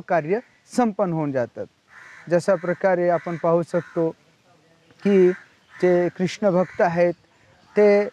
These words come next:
नुसतं भगवंताची भक्ती करत नाही, तर समाजसेवा पण करत असतात. जशा प्रकारे समाजमध्ये ज्ञानाचं प्रबोधन करत असतात, समाजमध्ये जाऊन लोकांना सांस्कृतिक शिक्षा देत असतात,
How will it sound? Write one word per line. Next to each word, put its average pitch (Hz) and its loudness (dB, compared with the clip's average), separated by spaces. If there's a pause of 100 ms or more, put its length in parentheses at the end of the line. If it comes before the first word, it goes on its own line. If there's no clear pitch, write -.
(680)
नुसतं 214 2
भगवंताची 214 0
भक्ती 196 -2
करत 196 2
नाही, 190 0
तर 185 -4
समाजसेवा 214 0
पण 190 -4
करत 175 0
असतात. 143 -4 (460)
जशा 160 0
प्रकारे 160 -2
समाजमध्ये 160 -4
ज्ञानाचं 156 -2
प्रबोधन 143 -4
करत 135 -4
असतात, 139 -4 (720)
समाजमध्ये 170 0
जाऊन 165 0
लोकांना 170 0 (540)
सांस्कृतिक 185 -2
शिक्षा 170 -4
देत 156 -2
असतात, 151 -4